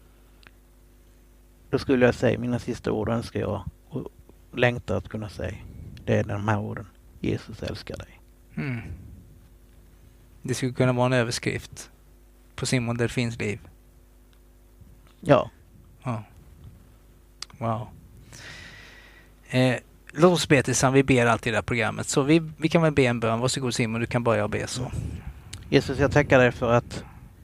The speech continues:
Speaker 1: du älskar människor och du vill dem väl. Jag ber att du som har hört det här programmet och känner att jag skulle vilja lära känna Jesus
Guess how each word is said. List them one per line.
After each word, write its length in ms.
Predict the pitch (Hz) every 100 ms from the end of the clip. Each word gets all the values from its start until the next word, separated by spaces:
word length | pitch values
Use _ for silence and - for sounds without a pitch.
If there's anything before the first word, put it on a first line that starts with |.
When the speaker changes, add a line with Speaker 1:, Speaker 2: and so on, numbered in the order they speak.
| - -
Speaker 1:
du 180 | 143 135
älskar 340 | 139 - 117
människor 580 | 120 123 120 95 104 101 - - -
och 60 | 120
du 100 | 120
vill 220 | 120 104
dem 200 | 110 110
väl. 300 | 104 107 - - - - - - - - - - - - - - -
Jag 180 | 143 139
ber 200 | 156 135
att 180 | 135 - - - - - -
du 140 | 151
som 160 | - 151
har 60 |
hört 240 | 156 135 104 -
det 80 | 135
här 420 | 127 104 110 117 - - - - -
programmet 720 | 113 123 107 110 113 - - - _ _ _ - - - - - - - _ -
och 60 |
känner 240 | - 131 123
att 20 |
jag 80 | 123
skulle 200 | 135 123
vilja 160 | 123
lära 160 | 123 120
känna 280 | 135 123 110
Jesus 680 | 113 104 - 107 - -